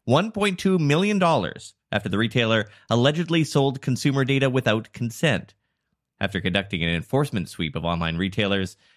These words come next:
state officials alleged that Sephora failed to tell customers that it was selling their personal information,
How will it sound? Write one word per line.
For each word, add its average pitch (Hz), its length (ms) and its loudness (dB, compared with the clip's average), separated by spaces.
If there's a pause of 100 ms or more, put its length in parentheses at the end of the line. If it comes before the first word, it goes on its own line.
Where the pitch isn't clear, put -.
(140)
state 147 220 0
officials 127 520 0
alleged 117 500 0
that 110 260 -2
Sephora 147 440 0
failed 214 540 -2
to - 100 -20
tell 196 200 0
customers 110 640 -2 (360)
that 156 100 2
it 180 40 4
was 175 160 2
selling 202 360 0
their 85 140 0
personal 90 400 -2
information, 85 600 -4